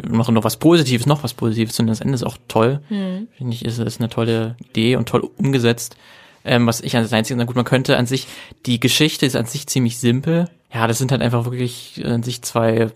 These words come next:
Speaker 1: Figuren, die versuchen, Erfolg zu haben und es dann schaffen o-, oder, oder nicht schaffen. Und ich glaube auch, dass,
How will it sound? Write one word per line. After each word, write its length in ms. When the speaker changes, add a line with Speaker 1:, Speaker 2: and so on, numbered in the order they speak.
Speaker 1:
Figuren, 560
die 80
versuchen, 460
Erfolg 340
zu 140
haben 240
und 60
es 80
dann 120
schaffen 300
o-, 180
oder, 220
oder 140
nicht 160
schaffen. 380
Und 160
ich 140
glaube 540
auch, 260
dass, 500